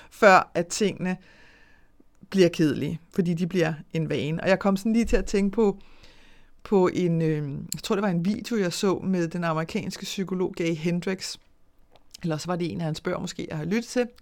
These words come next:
never mind. Men han fortæller, at han havde haft sådan den her idé om, at, øh, at han gerne ville gå på pension tidligt. Og jeg tror, jeg tror, at det var sådan i,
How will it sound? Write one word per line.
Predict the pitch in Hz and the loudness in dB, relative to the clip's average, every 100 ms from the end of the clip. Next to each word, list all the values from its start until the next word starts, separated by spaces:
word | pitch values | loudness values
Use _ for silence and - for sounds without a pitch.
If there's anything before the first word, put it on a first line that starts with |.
| - - | -20 -6
never | 180 165 | -2 -2
mind. | 151 190 294 320 - - - - - | 2 2 2 -2 -16 -20 -20 -20 0
Men | 196 | 4
han | 240 | 4
fortæller, | 254 277 202 | 4 4 4
at | 233 | 4
han | 196 277 | 4 4
havde | 320 311 | 6 6
haft | 190 180 196 | 6 4 2
sådan | - 202 | 0 -2
den | 196 | 0
her | 190 - | 0 -2
idé | - 254 - | 0 0 4
om, | 196 196 - - | 2 2 -4 -2
at, | 170 160 165 | 0 0 -2
øh, | 156 - - - - - - - - | -4 -4 -10 -14 -20 -20 -20 -16 2
at | 190 | 2
han | 185 202 | 4 0
gerne | 208 190 175 214 208 | 2 2 4 4 4
ville | 208 180 175 170 - _ - | 4 4 0 -4 -18 _ 2
gå | 202 | 4
på | 185 | 4
pension | 185 180 175 226 - | 0 -2 -2 -2 -2
tidligt. | 196 - 190 165 175 - - - - - - - | -2 2 2 2 -2 -6 -20 -20 -20 -20 -20 2
Og | 185 | 6
jeg | 190 | 6
tror, | 196 - 285 262 285 - _ _ _ _ - _ _ _ _ _ _ _ _ | 4 2 6 6 6 -2 _ _ _ _ -20 _ _ _ _ _ _ _ _
jeg | 208 | -6
tror, | 208 277 240 | -2 4 4
at | 247 | 6
det | 240 | 4
var | 202 190 - | 4 2 0
sådan | - 220 | 0 0
i, | 214 202 | 2 0